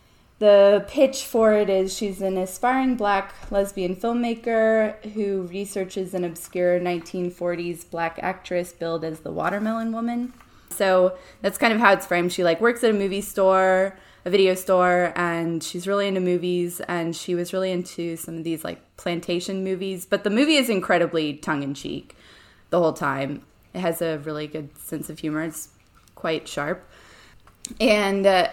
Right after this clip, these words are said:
she becomes obsessed with this one actress, as I said, the Watermelon Woman, and sort of goes through all these archives and interviews people who knew her. But it's not really a documentary. Anyway, it's just,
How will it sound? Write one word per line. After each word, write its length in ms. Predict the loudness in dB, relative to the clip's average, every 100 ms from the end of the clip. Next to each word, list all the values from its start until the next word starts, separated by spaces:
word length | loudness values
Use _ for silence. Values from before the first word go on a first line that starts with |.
| -6
she 220 | -6 -4
becomes 320 | 0 0 2
obsessed 380 | 0 2 2 2
with 140 | -2
this 180 | -4 -4
one 300 | -2 -2 -2
actress, 500 | -2 -2 -2 -4 -2
as 140 | -4 -4
I 100 | -4
said, 260 | -4 -6
the 80 | -4
Watermelon 500 | -4 -4 -4 -4 -4
Woman, 520 | -4 -4 -4 -4 -6 -12 _ _ _ -2
and 600 | 0 2 2 0 -4 -8
sort 300 | -4 -2 -2
of 360 | -4 -12 -20 -20 _ _
goes 240 | 2 2 2
through 80 | -2
all 100 | -2
these 180 | -4 -2
archives 640 | -2 0 0 2 2 0
and 320 | -4 -6 -6
interviews 480 | -4 -6 -6 -8 -10
people 500 | -10 -10 -2 0 0
who 140 | 0 -4
knew 240 | -4 -4
her. 540 | -2 -2 -2 -2 -4 -6 -4
But 100 | -2
it's 140 | 0
not 100 | -2
really 180 | 0 0
a 40 |
documentary. 840 | 2 0 -2 -6 -4 -4 -6 -8 -4
Anyway, 440 | 0 4 6 4 4
it's 240 | 2 2
just, 260 | -4 -4